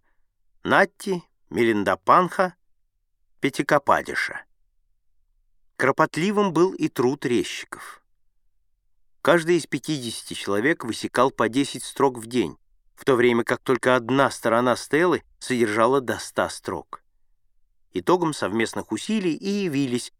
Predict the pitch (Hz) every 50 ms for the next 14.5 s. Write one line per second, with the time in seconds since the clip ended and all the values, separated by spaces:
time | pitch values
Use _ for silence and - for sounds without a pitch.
0 | _ - - - - 110 101 - - - 135 120 107 107 120 120 - - - 101
1 | 92 92 104 107 104 90 87 - - - - - 175 190 190 180 _ 135 127 113
2 | 117 110 131 143 - 135 127 127 117 - - - 87 76 - - - - _ _
3 | _ _ _ _ _ _ _ _ _ _ _ _ _ _ _ _ - 127 156 185
4 | 196 190 175 - - 139 143 165 185 170 165 165 151 135 135 143 131 117 113 127
5 | 123 131 135 143 147 156 156 - _ _ _ _ - 131 131 135 139 135 135 135
6 | 120 120 117 113 113 107 110 147 180 196 185 180 175 170 165 160 151 139 127 -
7 | 117 107 - - - - 185 196 185 - - - 87 73 - _ _ _ _ _
8 | - 113 123 135 143 151 170 190 190 170 - - 139 120 - 160 180 165 - -
9 | 151 - - 120 110 113 131 143 143 143 143 143 - _ _ _ _ - 85 87
10 | 92 113 120 143 151 - - 117 101 90 98 92 95 - - 117 120 120 113 107
11 | 101 82 - - - - _ _ _ _ _ _ _ _ _ _ _ _ _ _
12 | _ _ _ _ _ - 107 120 120 113 127 143 147 147 - 135 113 110 117 113
13 | 107 113 123 117 101 - - 120 110 117 143 170 214 208 175 160 147 117 104 104
14 | 117 - - 180 - - 180 175 170 160